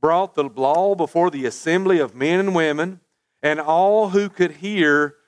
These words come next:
with understanding on the first day of the seventh month. Then he read it. He read from it in the open square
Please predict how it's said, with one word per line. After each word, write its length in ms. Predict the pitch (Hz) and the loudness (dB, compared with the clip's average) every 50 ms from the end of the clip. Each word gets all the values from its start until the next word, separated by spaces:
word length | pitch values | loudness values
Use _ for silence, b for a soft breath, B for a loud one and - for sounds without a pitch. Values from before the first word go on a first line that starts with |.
| _ _ - | _ _ -4
with 220 | 127 147 156 139 | 0 0 0 2
understanding 960 | 156 160 180 202 196 202 185 - - - 180 175 165 151 147 147 156 156 156 | 2 0 0 0 -2 -2 -4 -4 -2 -2 0 0 0 -2 -2 -2 -2 -2 -2
on 160 | 156 156 151 | -2 -2 -2
the 80 | 143 131 | -6 -6
first 400 | - 170 175 185 185 - - - | -2 0 0 0 0 -2 -4 -2
day 200 | 156 165 180 190 | 0 2 4 2
of 60 | 185 | 2
the 60 | 139 127 | 0 -4
seventh 460 | - - 165 160 180 196 196 - 170 | -8 -2 -2 -2 0 -2 -4 -6 -4
month. 420 | 160 143 135 131 143 170 165 _ _ _ _ _ _ _ _ _ _ _ _ | -2 -2 -2 -2 -4 -6 -8 _ _ _ _ _ _ _ _ _ _ _ _
Then 200 | - 170 175 170 | 0 0 0 0
he 240 | 165 185 208 214 214 | -2 -4 -4 -4 -4
read 360 | 185 165 185 208 233 254 233 | -2 0 0 0 0 0 -2
it. 380 | 196 147 120 101 90 - _ _ _ _ _ _ _ _ _ - | -2 -4 -6 -8 -14 -18 _ _ _ _ _ _ _ _ _ -16
He 120 | 156 151 | -16 -12
read 360 | 131 127 156 190 220 240 214 - | -4 0 2 4 4 2 0 0
from 220 | 214 202 185 180 | -2 -2 0 2
it 180 | 190 202 208 196 | 2 2 2 2
in 120 | 180 160 | 0 0
the 140 | 147 147 147 | 0 0 0
open 360 | 156 185 202 - 214 208 202 | 0 0 0 -2 -2 -4 -4
square 640 | - - 170 170 170 170 165 165 170 185 202 208 | -4 -6 -2 0 0 2 2 0 0 -2 -2 -6